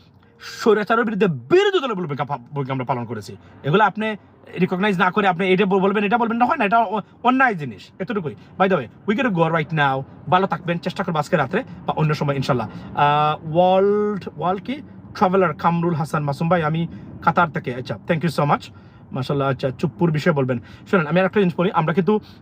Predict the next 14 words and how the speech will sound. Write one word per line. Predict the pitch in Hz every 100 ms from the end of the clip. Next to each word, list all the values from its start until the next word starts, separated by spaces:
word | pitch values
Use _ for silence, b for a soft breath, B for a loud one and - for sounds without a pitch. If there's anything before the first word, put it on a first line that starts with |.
| -
আমি | 165
কিন্তু | 175 175
আমাদের | 170 170
প্রবাসীদেরকে | 196 175 214 175 151 160
নিয়ে, | 127 117 B B B
এবং | 165
আজকে | 165 - 196
আপনারা | - 202 190
যারা | 175 175
জানেন, | 175 151 139 90 -
সন্ধ্যা | - 202 196
হয়ে | 156
গেছে | 120 123
কিন্তু, | 113 101